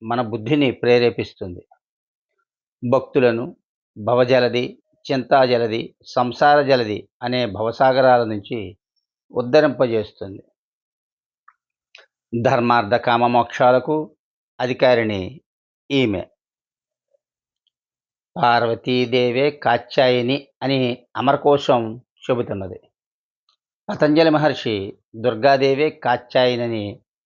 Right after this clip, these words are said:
అభివర్ణించాడు. శాక్తేయంలో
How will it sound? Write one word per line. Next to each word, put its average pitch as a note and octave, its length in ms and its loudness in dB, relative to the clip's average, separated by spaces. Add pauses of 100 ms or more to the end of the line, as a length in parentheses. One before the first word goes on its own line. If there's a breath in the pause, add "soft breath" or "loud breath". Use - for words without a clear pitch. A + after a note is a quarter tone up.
అభివర్ణించాడు. B2 920 -2 (760)
శాక్తేయంలో C#3 1080 0